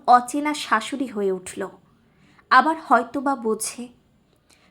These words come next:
রিনির ভাবনার মাঝেই আবার কড়া নাড়ার শব্দ কানে এলো। এলোমেলো চুলগুলো খোঁপা করে বিছানা থেকে নামতে নিলেই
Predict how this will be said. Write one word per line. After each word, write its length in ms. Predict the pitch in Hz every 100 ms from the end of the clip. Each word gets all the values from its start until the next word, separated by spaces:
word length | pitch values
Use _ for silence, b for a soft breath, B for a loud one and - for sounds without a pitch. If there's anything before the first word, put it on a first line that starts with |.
| -
রিনির 400 | 285 339 403 392
ভাবনার 580 | - 294 277 294 370 415
মাঝেই 680 | 302 247 247 - 254 220 - -
আবার 320 | 214 226 302 -
কড়া 320 | 262 247 285
নাড়ার 300 | 339 330 330
শব্দ 580 | 320 - 220 202 - 320 370
কানে 340 | 233 196 196
এলো। 280 | 190 190 190 _ b b b b b
এলোমেলো 520 | 294 311 381 392 381
চুলগুলো 580 | 381 - 359 370 381 392 -
খোঁপা 380 | - 262 262 349
করে 280 | 349 359 339
বিছানা 560 | 247 262 - 330 349
থেকে 340 | 339 339 349 330
নামতে 500 | 254 214 226 262 320
নিলেই 480 | 339 320 190 170